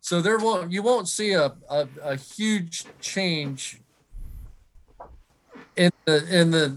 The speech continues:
makeup of the, uh, the county administration when, when I take office, because I don't feel there, there's a need,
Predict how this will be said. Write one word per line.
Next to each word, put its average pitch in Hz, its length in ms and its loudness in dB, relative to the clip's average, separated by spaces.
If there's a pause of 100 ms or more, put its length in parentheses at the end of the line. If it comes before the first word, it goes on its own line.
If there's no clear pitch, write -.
makeup 175 640 6
of 143 220 0
the, 143 340 4
uh, 135 420 2
the 143 100 -8
county 170 380 4
administration 147 840 0
when, 135 220 -2
when 143 200 -2
I 135 100 2
take 147 320 0
office, 160 420 4
because 131 600 -4 (460)
I 170 80 6
don't 185 240 6 (160)
feel 165 320 6
there, 151 300 2 (1040)
there's 151 220 2
a 151 80 -4
need, 175 260 4